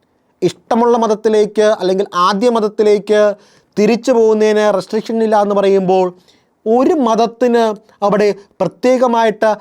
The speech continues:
പ്രാമുഖ്യം കൊടുക്കുക എന്ന ചിന്ത ഉണ്ടായിട്ടുണ്ടോ? ഈ അടുത്ത് ഛത്തീസ്ഗഡിലെ ഒക്കെ വന്ന നിയമങ്ങളിൽ വന്നിരിക്കുന്ന ചില കാര്യങ്ങളുണ്ട്. അതായത് സോഷ്യൽ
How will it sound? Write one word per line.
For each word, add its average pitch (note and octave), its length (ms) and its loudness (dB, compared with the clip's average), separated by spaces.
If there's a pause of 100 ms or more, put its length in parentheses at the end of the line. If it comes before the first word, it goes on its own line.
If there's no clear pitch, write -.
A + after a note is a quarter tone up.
(260)
പ്രാമുഖ്യം A3+ 680 0
കൊടുക്കുക G#3+ 400 0 (600)
എന്ന A3 240 0 (380)
ചിന്ത G3+ 320 0 (500)
ഉണ്ടായിട്ടുണ്ടോ? E3+ 680 -2 (2750)
ഈ D#3 120 0
അടുത്ത് F3+ 240 -2
ഛത്തീസ്ഗഡിലെ G#3 680 0 (320)
ഒക്കെ G#3+ 220 -2
വന്ന G3+ 340 0 (220)
നിയമങ്ങളിൽ G3+ 520 2
വന്നിരിക്കുന്ന G3 480 -2
ചില G3+ 80 2 (100)
കാര്യങ്ങളുണ്ട്. G3 520 0 (420)
അതായത് F3+ 380 2 (160)
സോഷ്യൽ A#3+ 500 0